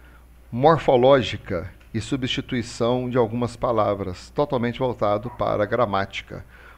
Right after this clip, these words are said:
Portanto, ficou a letra A. Esse próximo teste pra nós aqui, ó, é um lance que fugiu completamente do que a gente conversou até agora.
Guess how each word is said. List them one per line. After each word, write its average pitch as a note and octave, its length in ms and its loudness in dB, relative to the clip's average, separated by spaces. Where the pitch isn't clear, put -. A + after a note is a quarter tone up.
Portanto, E3 340 0
ficou C3+ 240 0
a B2 40 6
letra D#3 520 0
A. B2 220 4
Esse A3 260 8
próximo D3+ 640 2
teste C3+ 380 4
pra A2+ 220 0
nós G#2+ 320 -2
aqui, C#3 340 -6
ó, G2 180 -2
é G2+ 80 -4
um A#2+ 200 -2
lance D3 240 -2
que D#3+ 100 -8
fugiu C3+ 720 -4
completamente B2 800 -2
do B2 80 -12
que B2 340 -8
a G2+ 80 -4
gente A#2+ 160 -4
conversou A2+ 480 -2
até A2+ 180 -2
agora. F#2 480 -4